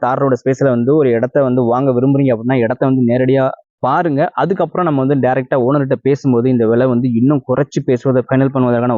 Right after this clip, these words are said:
வாய்ப்பு இருக்கு. அதுபோல என்ன ரேட்டுக்கு வரும் அப்படின்னு பார்த்தோம்னா, ஒரு, ஒரு சென்ட் வந்து ஒரு லட்சத்தி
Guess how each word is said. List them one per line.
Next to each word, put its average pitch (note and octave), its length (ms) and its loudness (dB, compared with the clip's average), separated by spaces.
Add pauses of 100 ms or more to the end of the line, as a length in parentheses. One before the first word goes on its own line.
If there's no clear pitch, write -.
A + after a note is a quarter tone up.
(100)
வாய்ப்பு A#2+ 260 -2
இருக்கு. A#2 200 -2 (560)
அதுபோல E3+ 340 2
என்ன G3+ 200 2
ரேட்டுக்கு F3+ 320 0
வரும் D3+ 180 2
அப்படின்னு C3+ 240 0
பார்த்தோம்னா, A#2+ 340 -2 (440)
ஒரு, D3+ 140 2 (560)
ஒரு C3 160 2
சென்ட் F#3 260 0
வந்து D#3 240 0
ஒரு D#3+ 120 2
லட்சத்தி E3 260 -2